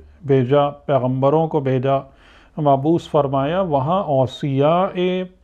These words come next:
پیغمبران کی صورت میں ائمہ موجود رہے ہیں۔ جیسا کہ ہمارے نبی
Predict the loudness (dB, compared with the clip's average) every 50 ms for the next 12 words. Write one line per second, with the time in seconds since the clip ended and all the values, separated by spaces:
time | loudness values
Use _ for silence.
0 | _ _ _ _ _ _ _ _ _ _ 2 2 2 2 2 0 0 0 2 2
1 | 4 4 2 2 0 -2 -4 -4 -2 -2 -2 -2 -4 -8 -14 -8 -6 -4 0 2
2 | 2 0 0 -2 -6 -6 -4 -2 -2 0 0 0 0 0 0 0 0 -2 -2 -2
3 | 0 0 0 0 0 -2 -2 -2 -2 -2 -4 -4 -4 -4 -4 -4 -4 -6 -8 -10
4 | -12 -18 _ _ _ _ _ _ _ _ _ _ _ _ _ _ -20 _ 0 2
5 | 2 2 2 0 0 0 0 0 0 -2 -2 -2 -2 -4 -6 -10 -16 _ _ _
6 | _ _ _ _ _ _ _ _ _ _ _ _ _ _ -12 -4 -2 0 2 4
7 | 4 4 4 2 2 0 -2 0 0 0 0 0 -2